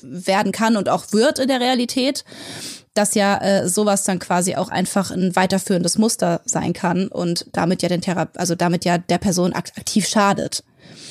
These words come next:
Also es sind viele, viele Aspekte, die, ähm, dafür sprechen, dass das auf psychiatrischen Stationen nicht genehmigt ist. Es kann natürlich trotzdem sein, dass man sich kennenlernt und es ist the one for life, aber dann vielleicht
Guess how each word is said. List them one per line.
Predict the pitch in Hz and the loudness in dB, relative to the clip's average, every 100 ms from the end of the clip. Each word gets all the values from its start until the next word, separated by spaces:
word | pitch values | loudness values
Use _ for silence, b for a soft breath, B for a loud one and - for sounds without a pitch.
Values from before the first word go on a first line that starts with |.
| B B _ | B B _
Also | - 202 214 208 B | 0 4 2 0 B
es | 214 | -2
sind | 254 240 | 2 2
viele, | - 285 302 | 2 0 2
viele | 311 285 269 | 0 2 2
Aspekte, | 214 - 220 - 220 208 | 0 0 -2 0 0 0
die, | - 202 202 | 0 0 2
ähm, | 196 185 190 196 190 - _ _ _ _ - | 2 0 2 2 -2 -8 _ _ _ _ -4
dafür | 254 - 254 | -2 2 0
sprechen, | - 214 208 202 | 2 -2 0 -2
dass | 196 - | -2 -2
das | 196 | -2
auf | 190 - | -4 -8
psychiatrischen | - - 190 202 208 | -8 -6 -4 -2 -2
Stationen | - 190 - 190 190 190 B B B | -4 -4 -2 0 0 -4 B B B
nicht | - 247 302 - | 2 2 2 0
genehmigt | 220 208 214 202 | 2 4 2 0
ist. | - 196 196 - B B B _ | 2 2 0 -6 B B B _
Es | - - | -8 -2
kann | 311 453 | 0 2
natürlich | 415 381 | 0 0
trotzdem | - - 392 | 0 0 0
sein, | 403 415 | 0 0
dass | 392 359 | 0 0
man | 349 | 0
sich | 339 | -2
kennenlernt | - 339 370 349 339 | -2 0 2 2 2
und | 320 311 | 0 -2
es | - | -4
ist | 339 339 - | -2 -4 -6
the | - 302 | 0 2
one | 254 311 339 | 4 4 2
for | 339 320 294 | 2 2 4
life, | 269 285 339 370 - - | 4 2 2 0 -6 -8
aber | - 247 294 294 | -4 0 2 2
dann | 262 277 302 | 2 2 0
vielleicht | - 285 285 - - | 0 0 0 -4 -12